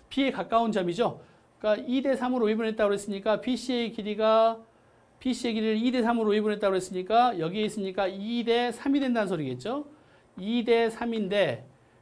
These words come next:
그럼 이 대 일이라는 소리죠. 자, 이 대 삼이라는 소리는 이 대 일이라는 소리인데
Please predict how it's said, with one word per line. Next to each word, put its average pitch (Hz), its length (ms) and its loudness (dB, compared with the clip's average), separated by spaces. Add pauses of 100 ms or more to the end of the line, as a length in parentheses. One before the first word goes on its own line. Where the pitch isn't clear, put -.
(200)
그럼 202 140 -6
이 233 220 0
대 226 160 6
일이라는 202 380 0
소리죠. 143 400 -4
자, 147 160 -8
이 220 500 -8
대 220 320 2
삼이라는 226 460 -2
소리는 180 640 -2
이 214 200 -6
대 220 100 0
일이라는 196 340 -2
소리인데 202 540 0